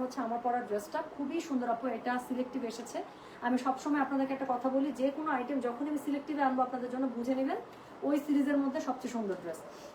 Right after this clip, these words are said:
So যেটা এখন আমি আপনাদেরকে দেখাচ্ছি, এটার, এটার কোনো কোড নাম্বার নাই, just স্ক্রিনশটটা দিবেন, অ্যাড্রেস, কন্ট্যাক্ট নাম্বার দিয়ে আপু মেসেজ করে দেবেন। থ্রি পিস স্যুট, প্রাইস হচ্ছে মাত্র পঁয়তাল্লিশশো টাকা। So স্লিভসের কাপড়টার মধ্যে পুরোটাতে এমব্রয়ডারি সিকোয়েন্স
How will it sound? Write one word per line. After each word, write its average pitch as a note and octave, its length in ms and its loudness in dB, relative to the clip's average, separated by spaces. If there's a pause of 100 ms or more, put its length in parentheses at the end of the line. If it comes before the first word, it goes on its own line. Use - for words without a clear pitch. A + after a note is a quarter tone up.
(100)
So - 120 0
যেটা C#4+ 140 6 (100)
এখন C4+ 220 0
আমি C#4+ 140 -2
আপনাদেরকে C#4 380 -2
দেখাচ্ছি, A#3+ 400 2
এটার, B3+ 160 0 (280)
এটার A#3+ 200 0
কোনো B3+ 180 0
কোড A#3 180 6
নাম্বার A#3 220 6
নাই, C#4 120 0
just B3 140 0 (100)
স্ক্রিনশটটা A#3+ 460 0
দিবেন, C4 180 0 (380)
অ্যাড্রেস, A3+ 340 2
কন্ট্যাক্ট A#3+ 280 0
নাম্বার A3+ 200 0
দিয়ে A#3 120 0
আপু - 160 -4
মেসেজ G#3 280 -2
করে F#3 120 2
দেবেন। F3+ 180 -6
থ্রি B3+ 160 0
পিস C4+ 160 -2
স্যুট, F#4+ 220 -2
প্রাইস G#3+ 220 4
হচ্ছে G#3 220 -8
মাত্র G#3 220 -4
পঁয়তাল্লিশশো G#3+ 500 -2
টাকা। B3 160 -4 (460)
So - 140 2
স্লিভসের C4 380 4
কাপড়টার A#3+ 360 2
মধ্যে C4 200 2
পুরোটাতে C#4 400 -2
এমব্রয়ডারি B3 440 4
সিকোয়েন্স B3+ 260 -2